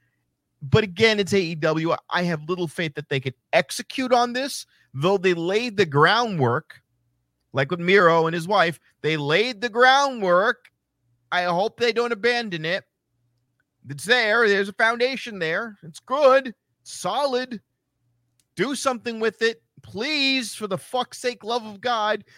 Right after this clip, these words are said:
let fucking Darby Allin start feeling a certain way. Fucking get angry about it. Because right now they're following up a Private Party. I don't give a fuck. That's what you're gonna make a story out of, Private Party? You know? Mark Quinn's got a shirt on, the cover is beer belly.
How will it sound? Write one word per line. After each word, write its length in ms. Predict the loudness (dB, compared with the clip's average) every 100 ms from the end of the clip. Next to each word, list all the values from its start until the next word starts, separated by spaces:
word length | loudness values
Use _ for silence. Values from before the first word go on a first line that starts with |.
| _
let 400 | 0 0 0 -6
fucking 320 | -10 -10 -8 -2
Darby 320 | 0 0 -2
Allin 180 | -2 -4
start 160 | -8
feeling 500 | -10 -14 -10 -6 -4
a 60 | -6
certain 380 | -4 -6 -6 0
way. 340 | 2 2 0 -6 -20 _ _
Fucking 360 | _ 2 2 2
get 160 | 4 6
angry 460 | 4 0 -2 0
about 360 | 4 6 6 4
it. 220 | 0 -4 _ _ _ _ _ _
Because 300 | -6 -4 -2
right 180 | 2 2
now 200 | 2 -2
they're 120 | -2
following 480 | -6 -4 -4 -4 -6
up 120 | -6 -10
a 40 |
Private 420 | -2 0 0 -2
Party. 280 | -2 -2 0
I 40 |
don't 120 | -2 -4
give 140 | -6
a 80 | -6
fuck. 340 | -4 -6 -6 _ 4
That's 260 | 4 4
what 160 | -2 -10
you're 80 | -4
gonna 180 | -4 -2
make 180 | -4
a 40 | -6
story 280 | -4 0 0
out 80 |
of, 100 | -4 -4
Private 380 | -2 0 -2
Party? 380 | -2 -2 -4 -10 _ _ _ _ _ _
You 140 | -4 0
know? 320 | 0 -2 -8 _ _ _
Mark 200 | -2 -2
Quinn's 300 | -2 -2 0
got 140 | -2
a 100 | -2 -6
shirt 300 | -6 -2 -2
on, 120 | -4
the 80 | -6
cover 280 | -6 -4 -4
is 100 | -2
beer 220 | -2 0
belly. 380 | 0 0 -4